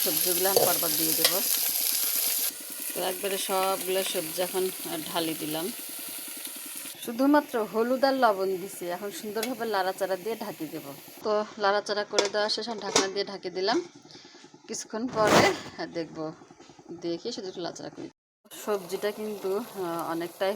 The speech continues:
হয়ে গেছে, আর দশ মিনিট হয়ে গেলে আমার সবজিটা পুরোপুরি হয়ে যাবে। তো দেখুন আমার সবজিগুলো সুন্দরভাবে হয়ে গেছে।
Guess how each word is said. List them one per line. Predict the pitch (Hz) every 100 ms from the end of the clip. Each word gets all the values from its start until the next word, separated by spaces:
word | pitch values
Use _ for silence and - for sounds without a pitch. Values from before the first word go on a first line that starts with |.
| 185
হয়ে | 175 165
গেছে, | 160 165 - 226 - - - - - - -
আর | 247 226 185
দশ | 208 208 -
মিনিট | 202 202 196 - - 180
হয়ে | 180
গেলে | 170 180 214 254 170 170 -
আমার | 165 156 160
সবজিটা | 185 156 151 151 190 302 - - - - - -
পুরোপুরি | 240 226 - 165 202
হয়ে | 185 151
যাবে। | 147 143 - 139 - - - - - - - - -
তো | 240
দেখুন | 247 262 262
আমার | 233 220
সবজিগুলো | 233 220 180 175 185 196
সুন্দরভাবে | 196 190 185 190 214 185
হয়ে | 196 202 196
গেছে। | 185 185 - 262